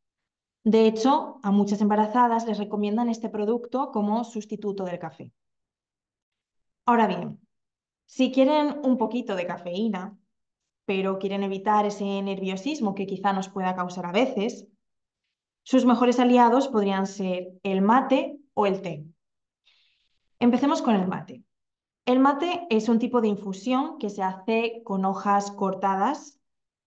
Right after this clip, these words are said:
de la planta llamada mate, que es originaria de Paraguay. Tiene un sabor amargo y, lo más importante, también contiene cafeína.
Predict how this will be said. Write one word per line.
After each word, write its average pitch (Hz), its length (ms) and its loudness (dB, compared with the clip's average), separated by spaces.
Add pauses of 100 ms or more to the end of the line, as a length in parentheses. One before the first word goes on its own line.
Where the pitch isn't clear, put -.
de 190 140 -8
la 175 160 -6
planta 175 500 -2
llamada 170 380 -4
mate, 220 400 0 (600)
que 214 100 2
es 202 100 0
originaria 226 680 2
de 190 120 -4
Paraguay. 165 520 -8 (1300)
Tiene 240 180 2
un 254 60 2
sabor 220 240 2
amargo 247 760 0 (380)
y, 226 380 -2 (340)
lo 185 160 -8
más 170 180 -12
importante, 208 720 -4
también 180 280 -4
contiene 196 340 -4
cafeína. 156 540 -10